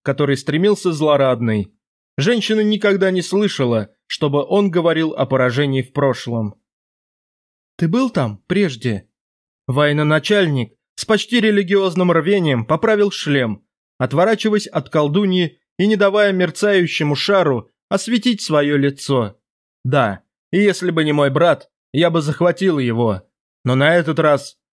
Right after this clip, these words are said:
на этот раз Визжун падёт». «Визжун?» — недоверчиво вскинулась женщина. К счастью, командующий Злорадный не придал значения восклицанию женщины. Всё его внимание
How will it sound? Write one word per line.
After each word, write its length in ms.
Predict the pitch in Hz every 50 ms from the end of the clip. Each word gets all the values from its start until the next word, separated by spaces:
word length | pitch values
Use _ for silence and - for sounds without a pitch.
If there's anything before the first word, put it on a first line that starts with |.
| _ _ _
на 180 | - 185 208 214
этот 220 | 202 - 196 -
раз 260 | 190 185 180 160 - 143
Визжун 540 | 143 151 143 135 123 127 143 143 135 131
падёт». 560 | 139 139 131 127 120 127 135 127 113 - - _ _ _ _ _ _ _ _ _ _ _ _
«Визжун?» — 540 | 123 131 156 151 135 135 175 220 247 254 - _ _ _ _ _ -
недоверчиво 760 | 143 147 143 143 143 175 208 196 180 - 196 185 185 180 165
вскинулась 560 | - - - - 233 226 220 208 208 196 180
женщина. 760 | 143 139 135 147 143 139 127 - - 131 123 123 117 104 90 - _ _ _ _ _ _ _ _ _ _ _ _
К 40 | -
счастью, 400 | - 240 240 233 - - 226 208
командующий 640 | - 175 170 185 196 190 175 165 170 - - 175
Злорадный 800 | 147 123 135 139 143 160 180 170 139 139 135 127 117 101 - _ _ _ _
не 100 | - 208
придал 320 | 185 226 226 196 220 214 190
значения 460 | 160 196 190 185 - 208 202 196 185
восклицанию 680 | 175 170 - - 185 165 - - 175 165 165 165 165 156
женщины. 720 | 147 190 190 165 139 - - 131 123 120 113 104 98 - _ _ _ _ _ _
Всё 200 | - - - 156
его 180 | 147 139 135 143
внимание 600 | 135 143 156 175 196 196 185 175 170 156 139 -